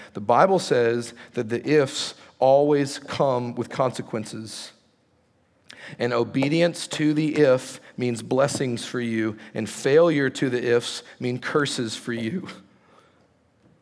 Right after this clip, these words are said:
And we just saw that the, when the, the primary reason, this is what the New Testament says, the primary reason that the ifs were given, that the law was given to the people, was to convince them that they can't do it,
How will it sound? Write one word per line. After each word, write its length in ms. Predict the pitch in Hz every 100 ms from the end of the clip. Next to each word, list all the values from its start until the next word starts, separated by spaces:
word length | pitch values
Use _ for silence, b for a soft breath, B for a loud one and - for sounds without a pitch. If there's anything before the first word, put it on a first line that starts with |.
| _ _ _ _ _ _ _ _ _ B B
And 100 | 120
we 60 |
just 220 | 127 175
saw 320 | - 208 185 156
that 420 | 143 139 - 139
the, 60 |
when 180 | 139 135
the, 220 | 131 131 -
the 140 | 127
primary 520 | - 156 156 170 160
reason, 520 | 151 185 147 143 143
this 100 | 151
is 80 | 143
what 120 | 151
the 60 | 147
New 140 | 151
Testament 340 | 160 165 156 135
says, 320 | 135 135 131 B B
the 80 | -
primary 480 | - 160 165 160 147
reason 400 | 156 165 147 139
that 160 | 131
the 120 | 131 139
ifs 280 | 156 - -
were 140 | 139
given, 400 | 131 165 147 127
that 120 | 131
the 100 | 131
law 440 | 123 135 151 156 147
was 220 | 135 117
given 300 | 113 156 151
to 80 | 131
the 80 |
people, 480 | 214 170 151 135 123 B B
was 100 | 131
to 100 | 147
convince 280 | 139 147 147
them 80 |
that 100 | 139
they 100 | 131
can't 300 | 131 151 127
do 140 | 180 180
it, 240 | 131 -